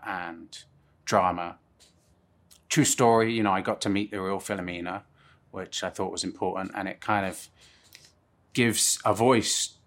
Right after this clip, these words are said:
to this story, you know, uh, that happened. So, um,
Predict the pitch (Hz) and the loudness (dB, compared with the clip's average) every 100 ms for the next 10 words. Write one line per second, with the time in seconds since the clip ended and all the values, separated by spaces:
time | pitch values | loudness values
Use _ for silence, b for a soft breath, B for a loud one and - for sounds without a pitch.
0 | - 107 98 92 92 - - 123 120 101 | -4 0 0 0 -2 -2 -2 0 2 2
1 | 87 87 87 _ _ - 98 87 104 - | 0 -6 -12 _ _ -8 -4 -4 -6 -10
2 | _ _ _ _ - - - 104 92 90 | _ _ _ _ -18 -14 -2 2 4 2
3 | 87 92 - 131 - 90 82 - - _ | 0 -2 4 4 4 -4 -6 -12 -18 _
4 | b b _ - - 98 90 90 87 87 | b b _ -6 0 0 2 0 0 -2
5 | 87 92 | -8 -12